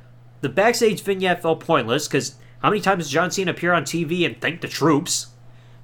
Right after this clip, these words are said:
The video vaults, okay, yeah, you look at three giants, even though in the preview for before the video hype and everything, they're showing other giants in W W E history. Like, you could have talked about The Undertaker. You know?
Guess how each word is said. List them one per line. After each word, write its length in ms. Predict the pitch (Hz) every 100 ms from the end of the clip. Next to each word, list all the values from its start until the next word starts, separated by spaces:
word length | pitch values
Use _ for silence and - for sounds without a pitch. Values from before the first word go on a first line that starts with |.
| - - -
The 400 | 151 151 127 113 -
video 280 | 160 262 233
vaults, 560 | 233 233 196 - - - - 170
okay, 520 | 180 - 196 190 208
yeah, 340 | 190 185 185
you 320 | 185 165 143 127
look 220 | 156 180
at 140 | 185 -
three 220 | 160 190
giants, 560 | 131 165 170 156 165 156
even 160 | 151
though 340 | 151 143 120 - - - -
in 80 | 139
the 60 |
preview 640 | 135 180 190 160 147 135 113 - - - - -
for 180 | - 147
before 640 | 117 - - 190 214 202
the 100 | 139
video 400 | 110 - 143 135
hype 320 | 120 123 123
and 120 | 139 120
everything, 380 | 117 139 131 - - -
they're 120 | 151 139
showing 280 | 175 143
other 300 | 131 135 190
giants 440 | 120 139 113 107 117
in 100 | 113
W 160 | 113 117
W 240 | 107 107
E 100 | 104
history. 300 | 113 135 143
Like, 160 | 120 101
you 40 |
could 120 | 117
have 100 | 139
talked 180 | 131 135
about 180 | 147 139
The 80 | 151
Undertaker. 600 | 214 127 123 170 220 - - - - - - - - - - - - - - 120
You 60 |
know? 380 | 117 170 269 -